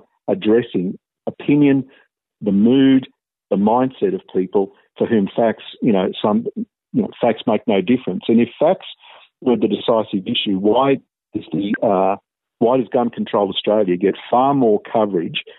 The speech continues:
than any sporting organi-, sporting shooters organisation in Australia? Not because it's got better facts, because it gets traction. So, uh,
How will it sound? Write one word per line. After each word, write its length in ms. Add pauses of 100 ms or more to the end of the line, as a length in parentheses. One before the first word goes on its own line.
(160)
than 100
any 240
sporting 340
organi-, 400 (220)
sporting 360
shooters 300
organisation 720
in 120
Australia? 480 (880)
Not 200
because 220
it's 140
got 260
better 240 (140)
facts, 420 (560)
because 240
it 140
gets 280
traction. 560 (540)
So, 320 (140)
uh, 160